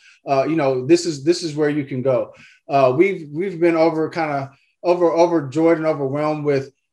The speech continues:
the support from people from all walks of life that have, have wanted now more than ever just to have an opportunity to,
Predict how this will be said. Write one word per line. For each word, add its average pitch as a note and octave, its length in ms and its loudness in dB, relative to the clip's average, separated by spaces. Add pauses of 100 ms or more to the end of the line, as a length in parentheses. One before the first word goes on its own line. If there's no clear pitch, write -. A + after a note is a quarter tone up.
(100)
the D3+ 200 0
support D#3+ 560 2
from D3 180 -6
people F#3+ 300 -2
from C#3+ 260 -6
all E3 240 6
walks D#3 300 4
of B2+ 120 -8
life C#3 320 -2 (320)
that C3+ 160 -2
have, C3+ 360 -2
have C#3+ 220 2
wanted D#3+ 340 2
now D#3+ 220 0
more D#3+ 220 -2
than C#3+ 160 -8
ever D#3 220 0
just E3+ 220 0
to F3+ 80 0
have E3 160 2
an D#3+ 100 -4
opportunity D3+ 800 -2
to, C#3 480 -6